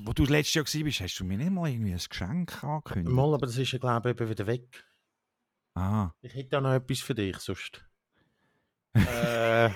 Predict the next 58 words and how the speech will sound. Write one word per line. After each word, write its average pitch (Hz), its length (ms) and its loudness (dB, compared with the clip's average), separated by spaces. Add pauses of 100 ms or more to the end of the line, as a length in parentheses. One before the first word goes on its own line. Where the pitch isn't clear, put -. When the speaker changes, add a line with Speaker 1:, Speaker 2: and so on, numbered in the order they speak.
Speaker 2:
aber 120 200 8
ich 117 80 2
weiss 123 200 8
nicht, 117 100 6
ob's 131 140 2
noch 135 180 8
gut 135 300 10
ist. 110 140 6
Ich - 260 -2
weiss 117 180 4
nicht, 127 100 0
ob's - 120 -8
noch 131 100 -2
gut 127 240 0
ist. 104 40 -4
Speaker 1:
Vergammelte 131 600 6
Süßigkeiten. 131 580 2
Speaker 2:
Nein, 175 420 12
es 160 140 8
ist 160 140 4
ein 143 80 2 (100)
Getränk, 143 500 4
das - 80 -10
man 135 180 2
sich 131 180 -4
selber 147 440 2 (100)
zubereiten 135 760 2
kann, - 80 4
aber 131 140 0
ich, - 100 -4 (220)
ich - 100 -12 (320)
bin 104 120 4
mir 139 140 4
Speaker 1:
Oh. 120 40 0
Speaker 2:
nicht - 140 -8
ganz 135 400 -2
sicher, 135 340 -2
ob's - 160 -4
noch 117 80 -4
gut 117 220 -4
ist. 113 80 -8
Sonst 139 180 -8
hol 131 140 -2
dir 135 160 0
eins, 117 140 2
es - 60 -10
gibt 127 160 -10
im 113 100 0
Yumihana, 113 440 -2
gibt's 107 260 -8
die 98 140 -2
auch. 95 100 -4 (840)
Das 127 300 8
hat 135 120 6
einfach 127 180 2
einen 127 160 8
lustigen 117 560 4
Namen. 107 280 2